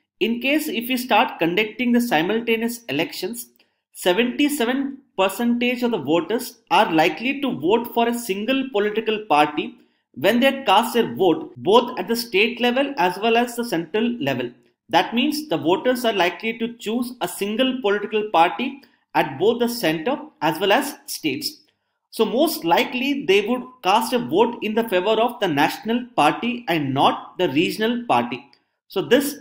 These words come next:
in a way would go against the regional or the state interest, and this will go also against the interest of the regional parties. That is why some of the regional parties in India have been opposed to the conducting of the simultaneous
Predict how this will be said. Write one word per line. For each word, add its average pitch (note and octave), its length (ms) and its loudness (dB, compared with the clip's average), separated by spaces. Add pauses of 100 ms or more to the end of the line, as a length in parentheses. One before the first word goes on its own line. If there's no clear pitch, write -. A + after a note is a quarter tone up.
in G#3 180 0
a A#3+ 160 4
way A#3+ 380 0
would D#3 240 -2
go A#3 300 6
against A3+ 440 2
the A#3+ 200 6
regional G#3+ 520 -2 (400)
or E3+ 100 4
the F#3 120 -4
state - 480 -2
interest, G3 640 -4 (240)
and F3 180 -2
this G#3 140 -2
will D#3+ 160 -2
go G#3+ 80 4
also A#3 720 2
against G#3 360 -2
the - 220 -4
interest F#3 500 -4
of F#3+ 160 0
the F#3+ 120 0
regional G3+ 520 -2
parties. A#2+ 480 -4 (460)
That F#3 240 6
is C4 140 -2
why C#4 240 2
some A3+ 180 -4
of A#3 100 0
the A3 100 4
regional G#3+ 360 -2
parties A3 560 -2
in F3+ 100 -2
India F#3 420 0 (120)
have D3+ 180 2
been G#3 240 -4
opposed G#3 520 0
to A3+ 60 -4
the A3 100 -4
conducting F#3+ 680 -4
of E3+ 140 -2
the F#3+ 60 -4
simultaneous F3+ 800 -2